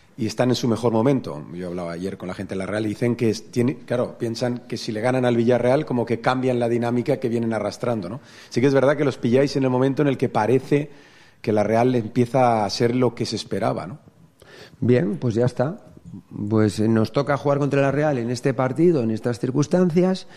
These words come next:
Speaker 2: Nosotros venimos, ellos vienen de once puntos de quince.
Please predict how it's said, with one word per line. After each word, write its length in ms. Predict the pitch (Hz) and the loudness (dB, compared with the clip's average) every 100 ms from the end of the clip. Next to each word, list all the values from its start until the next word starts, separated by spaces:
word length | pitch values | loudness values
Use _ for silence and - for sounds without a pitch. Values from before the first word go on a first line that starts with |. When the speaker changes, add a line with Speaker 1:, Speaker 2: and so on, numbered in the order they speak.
| - - - | -20 -20 -4
Speaker 2:
Nosotros 600 | 131 135 127 180 135 123 | 2 2 4 2 2 0
venimos, 600 | 107 123 156 120 90 - - - - | 2 4 4 2 0 -2 -6 -20 -2
ellos 220 | - 180 | 2 4
vienen 220 | 180 196 | 4 4
de 80 | 165 | 4
once 220 | 165 - | 4 2
puntos 320 | 135 165 165 135 | 2 2 4 2
de 100 | 117 | 2
quince. 380 | 113 - 107 | 0 0 -8